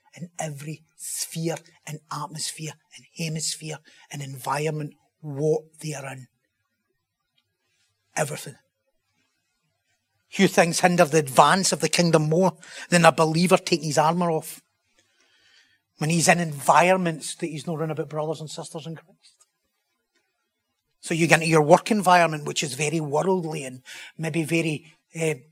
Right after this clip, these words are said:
carnal, and you get in there, and all of a sudden, hey, you've not got the same attitude,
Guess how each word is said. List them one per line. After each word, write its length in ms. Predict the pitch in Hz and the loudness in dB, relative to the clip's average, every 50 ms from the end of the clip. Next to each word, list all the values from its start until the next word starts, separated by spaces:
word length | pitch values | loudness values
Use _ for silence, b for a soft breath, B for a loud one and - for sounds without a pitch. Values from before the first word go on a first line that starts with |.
| _ _ _ _ _ - | _ _ _ _ _ -4
carnal, 840 | - - - - 185 175 180 190 214 208 202 196 165 139 - _ _ _ _ _ _ _ B B B B B B B B B B B | -4 0 4 6 6 8 6 4 2 -2 -4 -4 -6 -8 -10 _ _ _ _ _ _ _ B B B B B B B B B B B
and 160 | 190 185 185 | 4 4 6
you 100 | 185 170 | 6 6
get 180 | - 190 185 | 6 4 4
in 60 | 202 208 | 4 2
there, 220 | 208 196 165 - - - _ _ _ _ _ _ _ _ _ _ _ _ _ _ b b b b b b | 2 2 0 -2 -6 -12 _ _ _ _ _ _ _ _ _ _ _ _ _ _ b b b b b b
and 140 | b 190 202 | b 4 6
all 160 | 190 190 202 | 8 8 8
of 100 | 196 185 | 6 4
a 80 | 185 180 | 2 2
sudden, 560 | - - - 190 185 - 202 185 165 - - _ _ _ _ _ _ _ _ - | 2 2 4 4 4 4 2 0 -2 -4 -10 _ _ _ _ _ _ _ _ -4
hey, 500 | 220 233 226 208 196 170 143 113 - _ _ _ _ _ _ _ _ _ _ _ _ _ _ _ _ _ _ _ _ _ _ _ | 0 2 4 4 4 2 0 -4 -10 _ _ _ _ _ _ _ _ _ _ _ _ _ _ _ _ _ _ _ _ _ _ _
you've 160 | - 190 165 156 | -2 -2 2 2
not 140 | 185 180 | 2 2
got 100 | 170 185 | 2 2
the 60 | 175 - | 0 0
same 240 | - 202 185 175 | 2 2 2 4
attitude, 720 | 175 175 196 196 196 - - - 202 180 160 131 - - | 4 4 4 2 0 -2 0 2 2 2 0 0 -6 -12